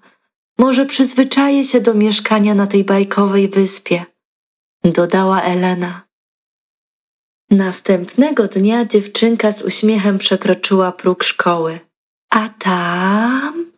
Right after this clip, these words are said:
czekała na nią cudowna niespodzianka. Cała szkoła była w barwach Polski,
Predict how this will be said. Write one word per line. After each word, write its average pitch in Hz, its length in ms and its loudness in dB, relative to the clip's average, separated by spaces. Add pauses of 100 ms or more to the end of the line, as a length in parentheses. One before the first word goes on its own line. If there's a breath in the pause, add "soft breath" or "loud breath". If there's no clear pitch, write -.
(1200)
czekała 226 840 0
na 208 160 2
nią 196 260 0
cudowna 247 680 0
niespodzianka. 190 1120 -2 (880)
Cała 277 540 0
szkoła 233 480 0
była 196 260 0
w 175 140 -8
barwach 208 560 -2
Polski, 190 840 -2